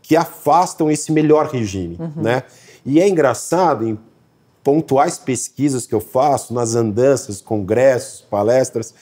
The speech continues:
Speaker 1: aquele que já migrou fala, "Só tem ganho." Mas é duro traduzir isso pra aquele cara que ainda tá num regime um pouco mais
Speaker 2: É, eu,
Speaker 1: atrasado.
Speaker 2: eu atuo na área societária há vinte anos, né? E no começo,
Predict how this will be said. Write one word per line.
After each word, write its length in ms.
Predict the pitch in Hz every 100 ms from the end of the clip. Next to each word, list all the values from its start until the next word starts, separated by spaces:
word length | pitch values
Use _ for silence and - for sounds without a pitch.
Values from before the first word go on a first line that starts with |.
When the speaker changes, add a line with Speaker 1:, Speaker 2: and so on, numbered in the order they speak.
| - -
Speaker 1:
aquele 360 | - 147 220 233
que 140 | - 175
já 160 | 151
migrou 640 | 135 120 101 131 156 123 - _
fala, 160 | 147 135
"Só 160 | -
tem 220 | 147 165 160
ganho." 420 | 131 113 98 85 - _ _ _ _ -
Mas 260 | 120 127
é 100 | 131
duro 400 | 135 120 139 139
traduzir 560 | 139 143 135 135 113 127
isso 140 | 127 -
pra 100 | 120
aquele 220 | 131 120
cara 300 | - 120 120
que 140 | -
ainda 220 | 123 120
tá 220 | 113 120 117
num 80 | 117
regime 440 | 120 110 113 113
um 40 |
pouco 360 | 110 117 110 120
mais 480 | 117 104 104 107 - _ - - -
Speaker 2:
É, 60 | 220 247 180 190
eu, 80 | 202
Speaker 1:
atrasado. 120 | 185
Speaker 2:
eu 140 | 190
atuo 560 | 196 190 202 202 220 190
na 180 | 170 160
área 280 | 156 156
societária 680 | 160 160 - 156 - 175 226
há 20 | 220
vinte 460 | 170 202 254 -
anos, 480 | 202 156 147 143 135
né? 400 | 143 139 139 147
E 100 | 147
no 340 | 143 160 160 156
começo, 800 | - 160 165 190 - 196 175